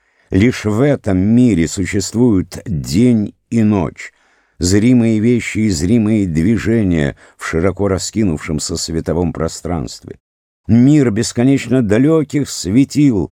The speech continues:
кружащих вокруг Земли. Световой горизонт отдельной жизни,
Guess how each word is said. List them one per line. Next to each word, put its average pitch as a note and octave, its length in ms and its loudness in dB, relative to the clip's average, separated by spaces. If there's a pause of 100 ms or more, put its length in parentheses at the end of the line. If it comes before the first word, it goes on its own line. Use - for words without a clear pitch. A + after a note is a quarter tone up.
(260)
кружащих A2 840 -2
вокруг F#2 480 -2
Земли. F2+ 640 0 (580)
Световой F2+ 640 0
горизонт F#2+ 680 0
отдельной F2 760 -2
жизни, E2+ 580 -2